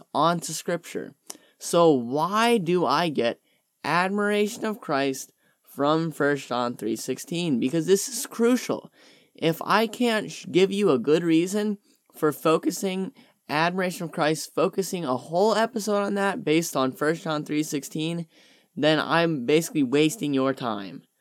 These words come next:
So why have I gotten admiration of Christ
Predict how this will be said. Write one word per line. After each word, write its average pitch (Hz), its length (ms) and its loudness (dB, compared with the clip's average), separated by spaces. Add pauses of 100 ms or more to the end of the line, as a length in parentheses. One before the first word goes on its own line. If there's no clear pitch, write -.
(140)
So 147 260 2
why 175 800 4
have 156 300 0
I 156 480 0 (240)
gotten 120 460 2 (120)
admiration 190 640 0
of 156 100 -4
Christ 180 520 -4